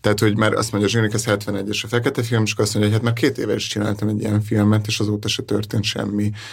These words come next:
Nem, nem olyan értelemben tartom így, ö, hasznosíthatónak, vagy, vagy ilyen instrumentalizálhatónak nyilván a művészetet, hogy akkor a diktátornak, tehát a diktátornak nyilván az az önértéke, hogy ez a gondolat megszületett, ez, hogy ez így el lett gondolva,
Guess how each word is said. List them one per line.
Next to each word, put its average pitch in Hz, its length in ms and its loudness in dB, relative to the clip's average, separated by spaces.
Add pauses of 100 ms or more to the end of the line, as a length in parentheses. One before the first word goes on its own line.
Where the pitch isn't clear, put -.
(120)
Nem, 113 340 2
nem 110 200 4
olyan 101 180 4
értelemben 98 440 2
tartom 101 380 0
így, 98 220 0
ö, 101 320 4 (440)
hasznosíthatónak, 101 1040 0
vagy, 113 260 0
vagy 104 240 2
ilyen 101 420 2 (200)
instrumentalizálhatónak 101 1080 2
nyilván 101 280 4
a 101 40 2
művészetet, 98 680 2
hogy - 120 -2
akkor - 220 -2
a 117 40 -2
diktátornak, 104 760 -2
tehát - 400 -10
a 110 40 2
diktátornak 104 480 2
nyilván 104 200 4
az 98 100 2
az 95 120 0
önértéke, 104 600 2
hogy 104 120 4
ez 98 80 0
a 104 60 6
gondolat 101 360 4
megszületett, 104 720 -4
ez, 117 60 -8
hogy 101 140 0
ez 101 100 0
így 107 120 0
el 101 140 4
lett 101 180 -2
gondolva, 107 680 4